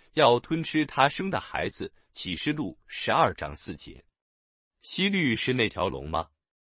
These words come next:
我不知道。他是个七十多岁的以东王。但这里很明显，龙是指撒旦，是那个在背后控制希律恶行的力量。相同的，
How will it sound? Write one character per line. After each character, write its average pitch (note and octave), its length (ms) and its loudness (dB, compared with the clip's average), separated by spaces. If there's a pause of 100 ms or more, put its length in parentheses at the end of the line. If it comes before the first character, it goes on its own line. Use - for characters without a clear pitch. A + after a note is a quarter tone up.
(460)
我 G2 180 2
不 C#3 180 0
知 A#2+ 160 2
道。 G2 300 0 (840)
他 C#3 200 6
是 C3+ 180 0
个 G2+ 200 0
七 F3+ 300 -2
十 B2+ 140 0
多 G#2 180 -2
岁 G#2 160 -6
的 C#2+ 140 -8 (120)
以 B1+ 240 -14
东 D3 260 -2
王。 B1+ 260 -6 (880)
但 C#3 280 6
这 D3 100 -2
里 B2+ 160 2
很 D#2 160 -6
明 E2+ 240 -6
显， A#1 320 -6 (360)
龙 A#2+ 260 0
是 F3+ 180 -2
指 - 200 -8
撒 C#3 280 2
旦， B2 240 0 (320)
是 - 180 -2
那 G2+ 200 4
个 D2 260 -6
在 G2+ 260 2
背 G2 200 2
后 D2 260 -4
控 D3+ 260 -4
制 F#2 200 -4
希 - 200 -2
律 B2 180 -4
恶 F3 280 -2
行 D#2 220 -10
的 F#2+ 80 -2
力 G2 140 -4
量。 - 200 -16 (800)
相 C3+ 240 2
同 D#2+ 220 -8
的， D#2+ 180 -4